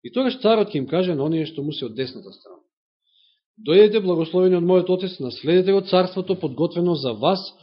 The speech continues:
од почетокот на светот. Зошто гладен бев, ми дадовте да јадам. Жеден бев, ме напоивте. Странец бев, ме примивте. Необлечен бев и ме со-,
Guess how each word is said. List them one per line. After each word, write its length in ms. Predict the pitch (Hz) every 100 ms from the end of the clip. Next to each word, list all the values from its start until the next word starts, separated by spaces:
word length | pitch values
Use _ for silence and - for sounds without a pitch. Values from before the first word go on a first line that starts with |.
| _ _ _
од 140 | 151 151
почетокот 480 | 185 147 151 156 185
на 120 | 185
светот. 420 | 190 240 175 - _ _ _ _ _ _ _ -
Зошто 420 | 165 226 - 185
гладен 520 | 160 214 254 220 185
бев, 220 | 147 190 190 - _ _ _
ми 220 | 113 107 101
дадовте 440 | 117 123 - 160
да 120 | 175
јадам. 380 | 185 233 170 95 _ _ _ _ _ _ _ _ _ - -
Жеден 380 | 226 233 185 143
бев, 260 | 156 160
ме 120 | 123 151
напоивте. 640 | 196 185 269 208 - - -
Странец 460 | - 185 196 170 135
бев, 260 | 147 170 170
ме 200 | 190 196
примивте. 540 | 247 220 131 - 95 _ _ _ _ _ _
Необлечен 680 | 123 160 202 240 262 226 180
бев 260 | 151 170 -
и 60 |
ме 120 | 131 113
со-, 240 | -